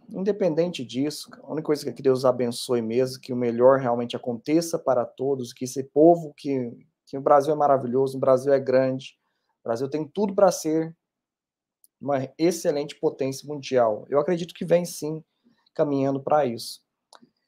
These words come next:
Então o pessoal fica nessa discussão boba lá. A, a proposta que tá lá na Câmara, que tá no Senado,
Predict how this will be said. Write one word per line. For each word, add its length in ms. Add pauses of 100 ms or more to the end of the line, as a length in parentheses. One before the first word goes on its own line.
(280)
Então 140
o 40
pessoal 220
fica 120
nessa 220
discussão 460
boba 320
lá. 360 (340)
A, 520
a 40
proposta 1080 (480)
que 100
tá 180
lá 120
na 140
Câmara, 640
que 120
tá 120
no 80
Senado, 800